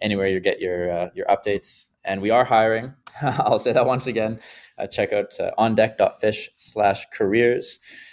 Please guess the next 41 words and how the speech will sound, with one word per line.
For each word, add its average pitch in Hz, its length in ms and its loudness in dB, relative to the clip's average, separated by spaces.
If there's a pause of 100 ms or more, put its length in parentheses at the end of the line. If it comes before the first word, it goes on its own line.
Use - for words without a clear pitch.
(220)
uh, 92 280 -8 (120)
for 95 140 -2
some 90 300 -10
cool 95 560 0
roles. 107 520 2 (400)
And 120 120 4
actually, 226 320 -2 (160)
Tim, 139 160 0
I 110 80 2
do 117 100 2
have 175 140 0
a, 90 140 2
another 107 360 0
question 87 320 -6
for 92 160 -8
you. 87 80 -4
Is 87 100 -10 (200)
what - 240 -2 (280)
do 110 120 -6
you 117 180 2
find 101 400 0
when 95 160 -2
you're 92 100 -2
interacting 101 680 -4
with 85 360 -10 (220)
youth 139 260 0
and 95 140 -2
anybody 92 400 -4
that 85 220 -10
engages 87 400 -8
with 82 120 -18
this, 82 300 -10 (400)
uh, 85 100 -6 (120)
podcast? 107 540 0 (180)
Do - 100 -6
you 113 60 -2
find, 120 480 -2
uh, 85 240 2
questions 113 400 -2
that - 100 -10
they're, 117 460 2